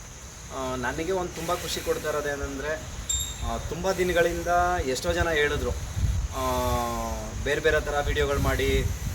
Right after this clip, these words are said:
ಆ, ಹೊರಗಡೆ ದೊಡ್ಡ ದೊಡ್ಡವ್ರ ಮನೆಗಳಿಗೆ ಹೋದ್ರೆ ಒಳ್ಳೊಳ್ಳೆ ವಿಡಿಯೋ ಕಂಟೆಂಟ್ ಕೊಟ್ರೆ ಸಬ್ಸ್ಕ್ರೈಬರ್ ಬರ್ತಾರೆ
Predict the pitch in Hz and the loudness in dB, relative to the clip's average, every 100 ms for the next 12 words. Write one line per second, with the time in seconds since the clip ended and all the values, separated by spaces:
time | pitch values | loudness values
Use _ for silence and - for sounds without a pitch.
0 | 135 127 127 123 127 139 151 147 143 139 | 2 2 2 2 2 2 4 8 8 6
1 | 135 139 123 147 143 139 135 131 139 135 | 2 0 -2 -2 0 0 0 -2 -2 -2
2 | 127 127 135 131 135 135 127 135 139 131 | -2 -2 -2 -2 -2 -2 -4 -4 -4 -4
3 | 127 131 120 127 123 127 123 - - - | -4 -6 -6 -6 -4 -2 -2 -2 -4 -2
4 | - - 123 - - 139 143 - - - | -2 -4 0 6 6 6 4 4 4 4
5 | 127 | 6